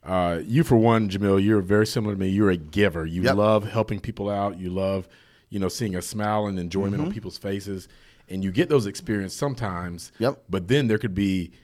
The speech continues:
Speaker 1: a situation to where you just have multiple occurrences with different groups, and you just see the ugliest side
Speaker 2: It's
Speaker 1: of people.
Speaker 2: wild.
Speaker 1: And it really, it really tears at you. You kinda have to, you know,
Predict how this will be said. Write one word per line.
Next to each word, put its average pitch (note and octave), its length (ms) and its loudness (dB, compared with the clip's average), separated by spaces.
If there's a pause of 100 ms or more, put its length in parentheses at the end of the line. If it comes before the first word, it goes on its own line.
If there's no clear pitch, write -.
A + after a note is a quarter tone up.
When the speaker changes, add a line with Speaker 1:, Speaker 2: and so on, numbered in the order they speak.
(340)
Speaker 1:
a F#2+ 60 -8
situation A#2 600 0
to F#2+ 60 0
where F#2 240 2
you F#2 200 -2
just G2+ 180 -8
have F2+ 460 -8
multiple G2+ 1300 -2 (840)
occurrences B2 640 -4
with F2+ 180 -8
different A#2+ 320 -4
groups, A2+ 380 0
and G2+ 120 -4
you G#2 80 0
just G2 200 -6
see G#2+ 120 -6
the F2 160 -10 (120)
ugliest G2 520 -8
side F2+ 300 -8
Speaker 2:
It's B2 140 -4
Speaker 1:
of G2+ 80 -8
people. F#2+ 180 -8
Speaker 2:
wild. - 440 -10 (120)
Speaker 1:
And F#2 240 -6
it F2 100 -6
really, A2 520 2 (540)
it G2+ 80 0
really C3 280 4
tears C#3+ 320 2
at G#2 80 -2
you. G2+ 240 2
You G2+ 240 -6
kinda B2+ 340 -4
have A#2+ 260 0
to, G2 280 -2 (460)
you G#2 120 -4
know, F#2+ 340 0